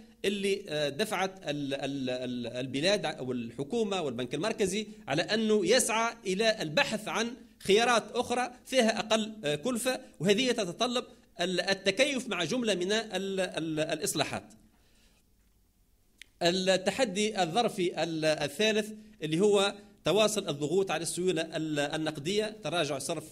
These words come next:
آه، سعر صرف ال-، الدينار مقابل العملات الأجنبية ال-، الأساسية، وتدهور المقدرة ال-، الشرائية للمواطن أرهق كاهل الفئات الضعيفة وزاد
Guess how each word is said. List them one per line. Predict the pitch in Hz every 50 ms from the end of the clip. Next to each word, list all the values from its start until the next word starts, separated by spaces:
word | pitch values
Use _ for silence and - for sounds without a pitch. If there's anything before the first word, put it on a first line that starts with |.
| - - -
آه، | 135 127 123
سعر | 127 - 175 160 135
صرف | - - 170 151 - - -
ال-، | 160 135 135 135 131
الدينار | 131 131 156 139 127 135 143 185 202 208 202 - - - - -
مقابل | 143 139 - 180 190 185 165 -
العملات | - - 180 151 160 170 160 - 120 135 147 170 170 165 - -
الأجنبية | 135 - 156 143 139 127 123 131 165 170 170 170 170 - - - - _ _ _
ال-، | 147 151 151 143 139 135 127 127 127 127 123 - - 151
الأساسية، | 143 147 165 151 - 139 - - 208 226 233 240 240 - - - - - _ _ - 160 202 202 208 208 208 - - - - _ _ _ _ _ _ _ _ _ _ _ _ _ _ _ _ _ _ _ _ _ _ _ _ _
وتدهور | - 147 151 233 220 202 190 196 202 202 - - - -
المقدرة | 151 156 165 196 - 160 147 151 165 175 165 - - - _ _ -
ال-، | 135 143 143 147 139
الشرائية | 135 135 135 131 135 160 - - 185 160 147 147 170 175 180 190 196 190 - - - - -
للمواطن | 135 151 165 165 160 160 143 151 151 147 143 139 135 131 135 135 160 143 139 147 180 202 202 196 208 190 - - - -
أرهق | 175 208 180 165 151 147 - 147 151
كاهل | 151 202 180 160 151 135 - 139
الفئات | 131 131 135 127 131 170 185 170 - 151
الضعيفة | 127 120 127 147 190 190 185 180 170
وزاد | 160 151 147 135 156 196 190 190 -